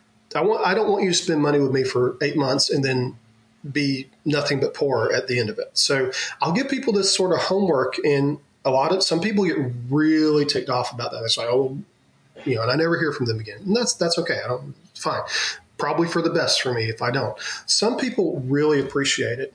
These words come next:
And some people actually go away. They solve those problems. They rethink their business plan. I've got one guy I, I, I work with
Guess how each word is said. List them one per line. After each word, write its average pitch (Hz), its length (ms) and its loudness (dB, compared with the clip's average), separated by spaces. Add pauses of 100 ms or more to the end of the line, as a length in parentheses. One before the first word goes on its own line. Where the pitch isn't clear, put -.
(160)
And 160 180 4
some 247 300 2
people 190 640 0
actually 147 400 0
go 151 180 2
away. 160 300 4
They 135 140 0
solve 196 580 2
those 139 180 2
problems. 131 440 0
They 127 120 -2
rethink 165 520 -2
their 135 120 2
business 123 320 0
plan. 131 400 -2 (400)
I've 185 140 -2
got 220 160 2
one 202 240 2
guy 160 260 4
I, 151 40 2
I, 143 460 0
I 135 60 -2
work 151 300 0
with 143 360 4